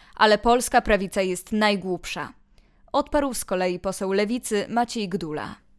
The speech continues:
W środę do Polski przyleciał przewodniczący Rady Europejskiej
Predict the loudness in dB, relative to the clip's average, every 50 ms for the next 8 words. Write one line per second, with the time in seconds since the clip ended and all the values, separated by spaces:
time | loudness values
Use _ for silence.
0 | _ _ _ _ _ _ -14 -8 -4 -2 2 2 2 2 4 4 2 4 6 6
1 | 6 6 6 6 4 6 4 0 0 0 0 0 0 0 2 2 2 2 0 -2
2 | -2 -2 0 0 0 0 0 0 -2 -2 0 0 -2 -2 -2 -2 -2 -2 0 0
3 | 0 0 0 2 2 2 2 2 2 2 2 0 -2 -4 -2 -2 -2 -2 -4